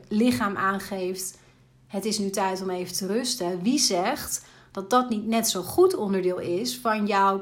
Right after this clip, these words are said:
productiviteit? Van het behalen van doelen die je stelt misschien. We hebben daar een soort van,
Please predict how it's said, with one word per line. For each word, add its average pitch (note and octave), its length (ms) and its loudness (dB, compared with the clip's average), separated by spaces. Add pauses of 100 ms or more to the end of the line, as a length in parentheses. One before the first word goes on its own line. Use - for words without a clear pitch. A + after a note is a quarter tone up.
(160)
productiviteit? F#3+ 1200 0 (840)
Van G3 220 -4
het F3+ 120 0
behalen F#3+ 540 2
van A3 180 0
doelen C#4+ 260 2
die F#3+ 140 2
je E3+ 80 4
stelt - 380 -4
misschien. G#3 600 -12 (1700)
We G#3+ 60 0
hebben C#4+ 180 6
daar C#4+ 120 6
een C4+ 60 0
soort C#4 260 -2
van, B3 480 2